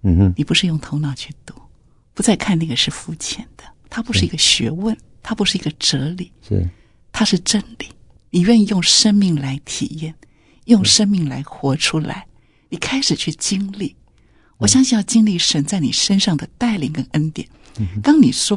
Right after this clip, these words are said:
Speaker 2: 了三处的经文啊，
Speaker 1: 是。
Speaker 2: 你就愿意领受说，“主啊，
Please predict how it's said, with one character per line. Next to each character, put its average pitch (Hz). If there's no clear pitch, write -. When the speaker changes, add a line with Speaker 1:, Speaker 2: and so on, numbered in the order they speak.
Speaker 2:
了 180
三 226
处 214
的 160
经 156
文 156
啊， -
Speaker 1:
是。 95
Speaker 2:
你 190
就 226
愿 214
意 196
领 139
受 156
说 160
，“主 -
啊， 135